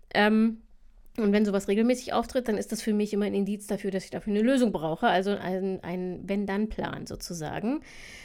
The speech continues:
Ähm, was also tun? Ähm, und das Schlimmste, was du in solchen Momenten machen kannst, ist das Bullet Journal zur Seite zu legen. Und zwar für längere Zeit, also gar nicht mehr zu planen. Denn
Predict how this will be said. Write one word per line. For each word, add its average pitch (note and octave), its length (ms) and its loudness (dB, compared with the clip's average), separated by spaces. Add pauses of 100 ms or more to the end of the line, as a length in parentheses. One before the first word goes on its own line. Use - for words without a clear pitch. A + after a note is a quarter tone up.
(300)
Ähm, G#3+ 300 2
was G3 180 0
also G#3 260 2
tun? G3+ 380 -6 (1040)
Ähm, A#3+ 640 8 (640)
und B3 140 4
das B3+ 160 4
Schlimmste, C#4+ 720 6
was G3+ 240 0
du G3+ 80 2
in F#3+ 100 4
solchen G3+ 360 4
Momenten G3 460 2
machen G3 260 0
kannst, A3 440 -4
ist A3 200 -4
das G#3+ 120 -2
Bullet D4 360 0
Journal A#3+ 500 0 (320)
zur - 260 -4
Seite G#3 280 2
zu A3+ 140 -4
legen. - 400 -8 (340)
Und G3+ 160 0
zwar F3 280 2
für G3+ 160 0
längere F#3 320 0
Zeit, - 360 -2 (160)
also F3+ 200 -4
gar G3 200 6
nicht A3 140 2
mehr - 100 -8
zu - 120 -16
planen. - 440 -10 (720)
Denn C#4 360 4